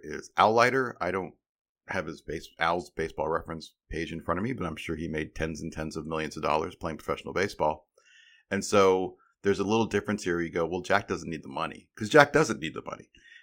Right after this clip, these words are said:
And so Al's saying, "Oh, he could go back to school." And then, you know, once teams above Boston at four, if they're interested in Jack, Jack might go, "Well, it's ten million dollars or I'm going back to school." And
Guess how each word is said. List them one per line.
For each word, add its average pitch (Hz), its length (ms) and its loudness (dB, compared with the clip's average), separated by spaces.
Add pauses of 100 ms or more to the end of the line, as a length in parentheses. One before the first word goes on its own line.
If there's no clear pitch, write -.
And 98 140 -2
so 101 240 8
Al's 107 300 6
saying, 104 180 6
"Oh, 135 140 10
he 127 80 6
could 87 120 -4
go 104 140 4
back 90 220 2
to 80 60 -10
school." - 520 0 (580)
And 98 200 2
then, 98 400 2 (180)
you 101 100 -4
know, 92 120 2
once 104 380 0
teams 104 760 0 (400)
above 92 480 4
Boston 80 400 2
at - 140 -8
four, 90 380 2
if 98 100 -4
they're 80 120 0
interested - 440 -8
in 76 100 -8
Jack, 82 340 -4
Jack 95 220 0
might 87 220 -2
go, 87 260 2
"Well, 143 140 2
it's - 120 -2
ten 113 220 4
million 98 240 0
dollars 82 380 2
or 76 40 -4
I'm 73 120 -8
going 78 180 -4
back 76 200 -10
to - 100 -16
school." - 560 0 (500)
And 90 520 0